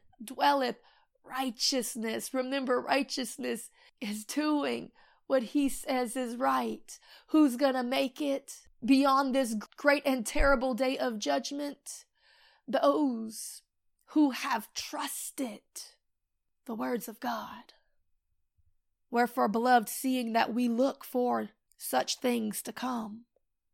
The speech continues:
be diligent that you may be found of him in peace, without spot, and blameless, and account that the long suffering of our Lord is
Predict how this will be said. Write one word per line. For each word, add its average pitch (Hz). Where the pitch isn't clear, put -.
be 233
diligent 240
that -
you 254
may 233
be 220
found 254
of 208
him 220
in 208
peace, -
without 233
spot, -
and 208
blameless, 220
and 233
account 254
that 240
the 220
long 247
suffering 220
of 233
our 214
Lord 226
is 233